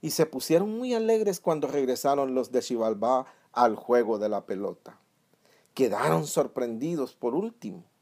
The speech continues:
Pequeño sacerdote solar, Ixbalanqué, aventó una piedra a la tortuga que se encontraba colgada donde estaba antes la cabeza de maestro mago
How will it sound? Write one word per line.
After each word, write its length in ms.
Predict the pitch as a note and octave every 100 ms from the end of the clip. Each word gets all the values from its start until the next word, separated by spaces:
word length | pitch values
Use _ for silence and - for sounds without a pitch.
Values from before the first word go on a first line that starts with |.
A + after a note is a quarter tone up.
| _ _ _ _ _ _ _ -
Pequeño 480 | B2 - A#2 A2
sacerdote 720 | A2+ G#2 - G2+ F#2 A2 A2+ A2
solar, 540 | G2+ G2+ A2 A2+ G#2+ _ -
Ixbalanqué, 880 | - - F3 F#3+ F3+ E3+ - G#3 C#4 _ _ _ _ -
aventó 500 | A2 G#2+ F2+ - D3
una 380 | G3+ A#3+ A3+ G#3
piedra 360 | F3 F3 E3
a 40 | D3+
la 160 | C#3
tortuga 500 | - A#2+ - E3 D#3+
que 120 | D3+ C3+
se 180 | C3
encontraba 720 | A#2 G#2+ A#2 G2+ - C3+ C#3+ C3
colgada 680 | A#2+ A2+ A2 D#3 D3 C#3+ - _ _ _ _ _
donde 500 | - B2+ A#2+ A2 A#2
estaba 680 | G#2+ - - F#3 G#3 D3+ D#3
antes 420 | G#3 A3+ - F#3 -
la 240 | C3+ B2
cabeza 420 | A2+ A#2+ D3 C#3+
de 120 | A#2
maestro 480 | A2+ A2 B2+ - A2
mago 440 | G#2+ B2 C3+ C3